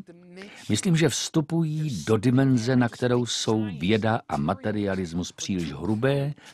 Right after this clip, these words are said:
nemotorné a neotesané. Do dimenze, na kterou je rozum příliš tvrdý a neohebný, než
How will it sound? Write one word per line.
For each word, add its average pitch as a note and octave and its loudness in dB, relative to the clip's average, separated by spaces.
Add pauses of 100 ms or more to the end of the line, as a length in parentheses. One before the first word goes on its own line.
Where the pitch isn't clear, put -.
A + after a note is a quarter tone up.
nemotorné A#2 4 (240)
a G2+ 0
neotesané. - -2 (920)
Do G#2+ 2
dimenze, A2 4
na G#2 2
kterou G#2 -2
je G#2+ 2
rozum G#2 0
příliš G#2+ 0
tvrdý G2+ 0
a G#2+ 2
neohebný, B2 -2 (240)
než - 0